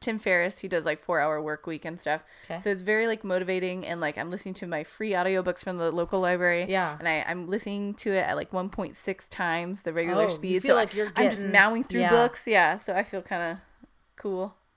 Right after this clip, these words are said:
Speaker 1: <laughs>
Speaker 2: All right.
Speaker 1: But yeah, it
Speaker 2: Educational.
Speaker 1: Yeah,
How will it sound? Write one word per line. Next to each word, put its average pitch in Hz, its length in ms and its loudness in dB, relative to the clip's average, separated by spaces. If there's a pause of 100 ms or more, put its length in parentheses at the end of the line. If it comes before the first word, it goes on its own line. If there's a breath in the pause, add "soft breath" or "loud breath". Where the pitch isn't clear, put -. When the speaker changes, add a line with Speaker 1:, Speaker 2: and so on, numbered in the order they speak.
(120)
Speaker 1:
<laughs> - 220 -14
Speaker 2:
All - 240 -6
right. 302 420 -4 (400 loud breath)
Speaker 1:
But 254 140 0
yeah, 220 180 4
it - 140 -4
Speaker 2:
Educational. 233 640 -6
Speaker 1:
Yeah, 277 380 0